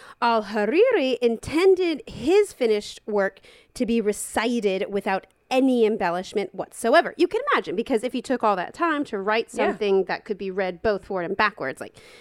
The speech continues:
Speaker 1: it's gotta be the way he wrote
Speaker 2: Do
Speaker 1: it.
Speaker 2: it what's on the page. Do what's on the page.
Speaker 1: Exactly. So you can see why a work of this nature was so appealing to someone with the facility of language that Ruckert had.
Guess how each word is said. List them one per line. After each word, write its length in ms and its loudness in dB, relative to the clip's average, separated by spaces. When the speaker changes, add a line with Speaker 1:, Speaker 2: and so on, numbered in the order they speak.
Speaker 1:
it's 180 0
gotta 220 2
be 160 -2
the 100 0
way 120 -4
he 100 -8
wrote 180 -2
Speaker 2:
Do 40 0
Speaker 1:
it. 80 0
Speaker 2:
it 60 -6
what's 160 -4
on 120 -6
the 80 -6
page. 340 -8
Do 140 -10
what's 160 -8
on 60 -10
the 60 -10
page. 300 -14
Speaker 1:
Exactly. 460 -8
So 400 4
you 140 2
can 180 0
see 680 0
why 200 2
a 200 2
work 340 2
of 240 -4
this 280 2
nature 560 -4
was 200 -2
so 640 4
appealing 680 0
to 100 -8
someone 400 0
with 140 -2
the 80 -2
facility 680 -2
of 120 -4
language 680 2
that 200 -6
Ruckert 520 -2
had. 360 -12